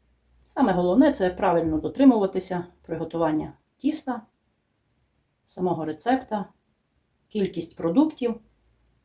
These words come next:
і все у вас добре вийде. Трошки розітру дріжджі з борошном. Ви можете живі замінити сухими.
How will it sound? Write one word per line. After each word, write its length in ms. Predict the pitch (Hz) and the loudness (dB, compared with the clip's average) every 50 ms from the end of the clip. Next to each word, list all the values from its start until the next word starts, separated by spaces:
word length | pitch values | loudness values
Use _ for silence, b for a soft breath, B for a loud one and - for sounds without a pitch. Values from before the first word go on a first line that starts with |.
| _ _ - | _ _ -12
і 80 | - 214 | -10 -10
все 240 | 208 - - 330 294 | -8 -4 0 4 4
у 100 | 214 185 | 4 4
вас 180 | 180 175 - | 4 2 2
добре 280 | 180 180 165 165 160 151 | 0 0 0 0 0 0
вийде. 300 | 147 131 131 - - - - _ _ _ _ _ _ _ _ _ _ _ _ _ _ _ _ _ _ _ _ _ _ _ _ _ _ _ _ _ _ _ _ _ _ _ _ _ _ _ _ _ | 0 0 -2 -4 -8 -18 -20 _ _ _ _ _ _ _ _ _ _ _ _ _ _ _ _ _ _ _ _ _ _ _ _ _ _ _ _ _ _ _ _ _ _ _ _ _ _ _ _ _
Трошки 460 | - - 190 185 - - 180 175 214 - _ _ _ _ _ _ - | -4 -4 -4 -2 -4 -6 -8 -8 -8 -12 _ _ _ _ _ _ -8
розітру 640 | 190 190 208 185 208 202 - 196 180 165 - - - _ _ - | -4 -4 -2 -2 -2 -4 -2 0 0 0 0 -2 -8 _ _ -12
дріжджі 560 | 175 170 185 196 185 170 151 151 160 165 - - _ _ _ _ | -6 -2 2 2 2 2 0 -2 -8 -10 -12 -16 _ _ _ _
з 120 | - 170 151 | -16 -14 -10
борошном. 580 | 156 165 147 143 175 - - - 311 339 349 - - _ _ _ _ _ _ _ _ _ _ _ _ _ _ _ _ _ _ _ _ _ _ _ _ _ _ _ _ _ _ _ _ _ _ _ _ _ _ _ _ _ _ _ _ _ _ _ _ _ _ _ _ _ _ _ _ _ _ _ _ _ _ _ _ _ _ _ _ - | -6 -4 -4 -2 -4 -4 -4 -2 0 0 0 -2 -6 _ _ _ _ _ _ _ _ _ _ _ _ _ _ _ _ _ _ _ _ _ _ _ _ _ _ _ _ _ _ _ _ _ _ _ _ _ _ _ _ _ _ _ _ _ _ _ _ _ _ _ _ _ _ _ _ _ _ _ _ _ _ _ _ _ _ _ _ -2
Ви 100 | 277 311 | 2 4
можете 480 | 262 226 208 196 190 - 180 170 156 156 | 4 4 4 2 0 -2 -2 -4 -2 -2
живі 300 | 160 180 202 196 190 180 | 2 2 4 4 4 2
замінити 540 | 175 170 165 165 165 170 165 160 - 156 135 | 4 4 4 6 6 6 4 2 0 -6 -10
сухими. 560 | - 147 123 - 262 285 302 285 247 233 | -12 -12 -8 -2 2 6 6 6 6 4